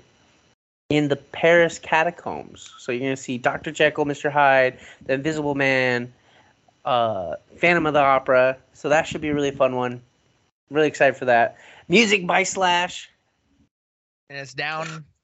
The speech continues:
Speaker 2: on the H lot over by where, uh, where Halloween was last year. Um, right next to that bottom level, that parking structure. Um, last year, here's something I was thinking about.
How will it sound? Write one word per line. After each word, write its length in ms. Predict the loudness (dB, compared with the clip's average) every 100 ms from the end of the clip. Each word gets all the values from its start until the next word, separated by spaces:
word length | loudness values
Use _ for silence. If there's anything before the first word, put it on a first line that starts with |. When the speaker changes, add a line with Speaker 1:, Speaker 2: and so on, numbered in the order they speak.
| _ _ _ _ _ _
Speaker 2:
on 180 | -10 -10
the 160 | -12 -12
H 300 | -12 -12 -10
lot 320 | -10 -10 -14 -18
over 240 | -18 -16
by 220 | -14 -12 -10
where, 680 | -10 -8 -8 -10 -14 -18 _ _ _ _ _ _ _ _ _ _ -14
uh, 680 | -10 -8 -8 -8 -8 -8 -8
where 220 | -8 -8
Halloween 400 | -8 -8 -10 -12
was 140 | -12 -12
last 280 | -12 -12
year. 160 | -16 -16 _ _ _ _ _ _ _ _ _ _ _ -16
Um, 360 | -12 -12 -14 -20 _ _ _ _
right 200 | -10 -10
next 220 | -10 -12 -10
to 60 |
that 220 | -12 -10
bottom 300 | -6 -6 -6
level, 180 | -6 -8
that 140 | -8 -10
parking 340 | -12 -12 -14
structure. 540 | -10 -10 -8 -10 -12 -12
Um, 360 | -12 -12 -16 -12
last 340 | -10 -10 -10
year, 100 | -10
here's 120 | -8
something 160 | -8 -10
I 20 |
was 100 | -10
thinking 200 | -8 -8
about. 260 | -8 -10